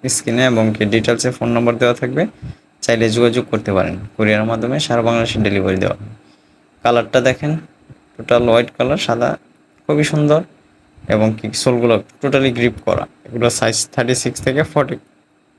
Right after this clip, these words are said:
তো এই টাইপের যারা পণ্য নিতে চান, স্ক্রিনশট দিয়ে আমার ইমো অথবা WhatsApp-এ যোগাযোগ করতে পারেন। এটার আরেকটা কালার, কালারটা অনেক সুন্দর। তো এই টাইপের পণ্যগুলা totally ব্যতিক্রম। এই টাইপের পণ্যগুলো যারা নিতে চান,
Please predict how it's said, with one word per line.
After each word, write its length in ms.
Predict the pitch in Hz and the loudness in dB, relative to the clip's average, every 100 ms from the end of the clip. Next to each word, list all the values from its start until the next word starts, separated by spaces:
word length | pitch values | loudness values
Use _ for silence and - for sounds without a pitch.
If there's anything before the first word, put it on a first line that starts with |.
| - _ _ - _ _ _ - _ _ _ - | -20 _ _ -20 _ _ _ -20 _ _ _ -4
তো 60 | 120 | 0
এই 60 | |
টাইপের 260 | 113 113 120 | 0 -2 0
যারা 200 | 120 120 | 2 2
পণ্য 240 | 139 135 | 2 2
নিতে 260 | 135 135 135 | 2 2 2
চান, 240 | - 147 - - _ _ _ - | 2 0 -4 -14 _ _ _ -4
স্ক্রিনশট 460 | 143 - 143 - 143 | -2 0 0 0 0
দিয়ে 180 | 139 147 | 2 2
আমার 180 | 143 | 2
ইমো 220 | 143 151 139 | 2 4 2
অথবা 280 | 117 120 | 2 2
WhatsApp-এ 260 | 117 117 113 | 2 2 2
যোগাযোগ 360 | 113 117 117 - | 4 2 2 -4
করতে 220 | - 101 | -2 0
পারেন। 180 | 98 - - | 0 -2 -4
এটার 200 | 107 110 | 2 2
আরেকটা 300 | 117 - 113 | 2 0 -2
কালার, 300 | 123 131 147 | 0 0 0
কালারটা 380 | 120 113 110 | 0 0 2
অনেক 260 | 120 120 120 | 2 2 -2
সুন্দর। 380 | - 127 123 170 180 _ _ _ _ _ _ _ _ _ _ _ - - - | -2 -2 0 -2 -6 _ _ _ _ _ _ _ _ _ _ _ -20 -8 0
তো 160 | 104 - | 0 0
এই 80 | 117 | -2
টাইপের 220 | 131 131 | 0 2
পণ্যগুলা 640 | 139 143 139 135 135 135 - _ _ - | 2 4 4 4 4 2 -4 _ _ -2
totally 280 | 135 139 135 | 2 2 2
ব্যতিক্রম। 560 | 143 143 - 147 147 | 2 0 0 0 2
এই 100 | 143 | 2
টাইপের 200 | 127 127 | 2 0
পণ্যগুলো 320 | 139 135 135 | 2 2 4
যারা 200 | 123 123 | 4 4
নিতে 240 | 127 127 135 | 0 0 0
চান, 380 | - 127 143 | 2 0 0